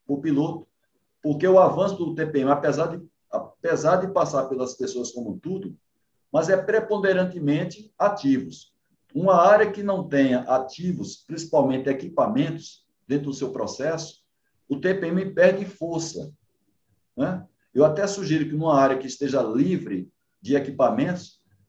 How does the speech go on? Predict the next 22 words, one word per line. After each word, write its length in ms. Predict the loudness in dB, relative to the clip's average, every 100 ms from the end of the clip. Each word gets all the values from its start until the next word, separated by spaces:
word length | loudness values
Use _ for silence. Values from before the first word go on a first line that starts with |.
| -10
você 240 | -6 -4
pode 320 | 0 2 2
utilizar 560 | 2 -4 -4 2 6 6
o 140 | 6
Lean 140 | 2 0
Manufacturing, 920 | 0 0 -4 -4 -2 -2 -4 -12 -14 _ _ _ _ _ _
né? 320 | -2 -2 -2 -14 _ _ _
Ou 80 | -4
fazer 360 | 0 0 2 2
alguns 340 | 2 0 -4
Kaizen, 640 | 2 2 2 -2 -6 -4 -4
sem 160 | -8
precisar 320 | -8 -8 -8 -8
ter 140 | -6
um 100 | -8
sistema 760 | -6 -10 -10 -4 -2 -2 -4 -4
de, 320 | -6 -6 -6
de, 240 | -6 -8 -6
de, 260 | -12 -14 -16 -18
de, 260 | -16 -16 -14
de 100 | -10
gestão, 640 | -8 -10 -8 -8 -8 -10